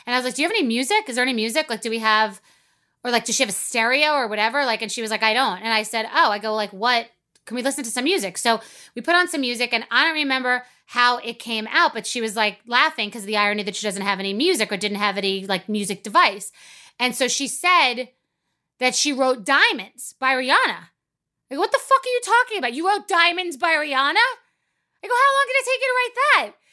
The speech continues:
She said, "Seven minutes." I go, "Excuse me? Who are you?" So then she told me that she, like, Chandelier is her song. I'm like, "What?" So I had no idea who she was.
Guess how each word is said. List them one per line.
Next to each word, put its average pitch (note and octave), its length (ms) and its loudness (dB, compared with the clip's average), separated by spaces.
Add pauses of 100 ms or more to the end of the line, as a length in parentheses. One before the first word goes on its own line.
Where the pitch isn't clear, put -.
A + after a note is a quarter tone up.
(120)
She - 140 -10
said, G4 240 -2
"Seven F#4+ 340 2 (120)
minutes." D4 180 -2
I D#4 80 2
go, D4 100 2
"Excuse F4+ 480 -2
me? B4+ 100 2 (380)
Who A#4+ 100 -2
are C5 460 2
you?" G#3+ 140 -6 (200)
So - 180 -6
then A4 160 2
she G#4+ 160 0
told F#4+ 180 2
me G4 60 -2
that F#4 140 -4
she, F4+ 200 -2
like, D#4+ 260 2 (160)
Chandelier G4 800 2
is - 100 -2
her C4 100 -4
song. F#3+ 460 -6 (500)
I'm C#4+ 80 -4
like, D#4+ 120 0
"What?" F4 500 2 (560)
So E4 480 2 (720)
I F4+ 120 4
had F#4 180 2
no E4+ 280 2
idea C#4+ 520 0 (100)
who C4 180 -6
she B3 200 -4
was. A3+ 520 0